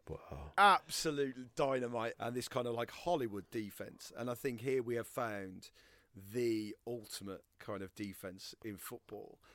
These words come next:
Speaker 2: Just incredible. And, and I must admit, in L C Greenwood, I think he's my favourite player we've found in the,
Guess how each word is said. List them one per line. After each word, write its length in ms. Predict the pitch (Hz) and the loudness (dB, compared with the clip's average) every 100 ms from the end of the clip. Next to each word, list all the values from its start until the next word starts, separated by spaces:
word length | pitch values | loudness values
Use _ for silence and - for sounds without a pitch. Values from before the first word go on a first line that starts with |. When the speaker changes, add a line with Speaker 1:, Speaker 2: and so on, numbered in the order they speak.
| - _ - | -20 _ -4
Speaker 2:
Just 280 | 151 139 - | -2 -2 -2
incredible. 540 | 127 - 160 139 120 | -6 -2 0 2 0
And, 140 | 120 143 | -2 4
and 460 | 151 160 139 143 - | 6 6 4 2 0
I 80 | 147 | 0
must 220 | 170 - | 2 0
admit, 320 | 151 143 123 - - - - - 135 | 0 0 -2 -4 -18 -20 -20 -4 4
in 180 | 156 | 6
L 180 | 156 143 | 8 6
C 180 | - 139 | 4 0
Greenwood, 680 | 123 139 135 113 95 92 - - - - - - - | 4 4 4 2 -2 -6 -10 -18 -20 -20 -20 -18 -2
I 60 | 127 | 0
think 280 | - 190 - | 6 4 4
he's 260 | 165 160 | 0 2
my 160 | 139 139 | 4 2
favourite 520 | - 147 143 120 131 | 6 6 6 4 -2
player 380 | - 139 123 113 | 0 2 4 2
we've 220 | 107 110 | 0 -4
found 560 | - 123 117 120 147 127 | -2 0 0 -2 -6 -6
in 160 | 113 | -6
the, 120 | 113 | -6